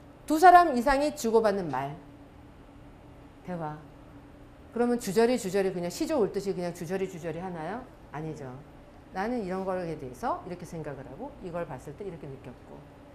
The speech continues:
서로를 알 수 있는 수단이에요. 자, 예전에는요. 말이 그렇게 중요한 비중을 차지하지 않았어요.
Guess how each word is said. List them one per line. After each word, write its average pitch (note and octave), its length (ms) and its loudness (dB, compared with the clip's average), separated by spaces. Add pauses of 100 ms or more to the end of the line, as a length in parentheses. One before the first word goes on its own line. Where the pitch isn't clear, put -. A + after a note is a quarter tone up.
(260)
서로를 D#4 300 0
알 G3 300 4
수 D#4+ 220 -6
있는 F#3 360 -2
수단이에요. F#3 580 -8 (1200)
자, A2 260 -12 (420)
예전에는요. A#3+ 800 6 (1080)
말이 E4+ 760 0 (1040)
그렇게 D#4+ 260 -4
중요한 D#4 440 2
비중을 A#3+ 260 0
차지하지 A#3 400 -4
않았어요. C3+ 480 -8